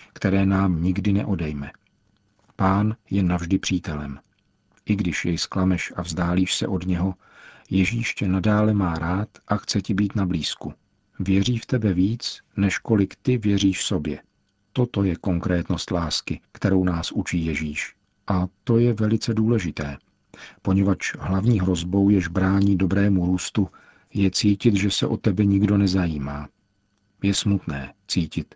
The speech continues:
že jsi ponechán stranou. Pán je však vždycky s tebou a je rád, že je s tebou. Stejně jako svým učedníkům hledí Ježíš do tvých očí a volá tě, aby si jej následoval.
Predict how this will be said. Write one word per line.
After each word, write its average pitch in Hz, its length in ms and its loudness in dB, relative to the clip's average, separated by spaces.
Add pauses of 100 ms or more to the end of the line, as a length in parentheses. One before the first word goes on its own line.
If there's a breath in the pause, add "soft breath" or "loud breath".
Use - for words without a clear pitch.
že 90 100 -2
jsi - 220 -2
ponechán 85 440 0
stranou. 82 480 -2 (960 loud breath)
Pán 98 260 4
je 120 80 4
však 127 240 2
vždycky 101 480 0
s - 100 -2
tebou 73 400 -4 (400)
a 90 80 -2
je 87 160 0
rád, 95 280 0
že 82 140 -6
je 73 100 -2
s - 100 -4
tebou. 73 380 -8 (880 loud breath)
Stejně 117 400 4
jako 135 180 2
svým 127 300 2
učedníkům 107 640 2
hledí 90 340 2
Ježíš 95 340 2
do 98 120 -2
tvých 98 320 0
očí 90 460 -2 (360 loud breath)
a 87 100 -4
volá 98 320 2
tě, - 160 -2
aby 95 200 0
si 110 140 0
jej 101 80 4
následoval. 87 760 0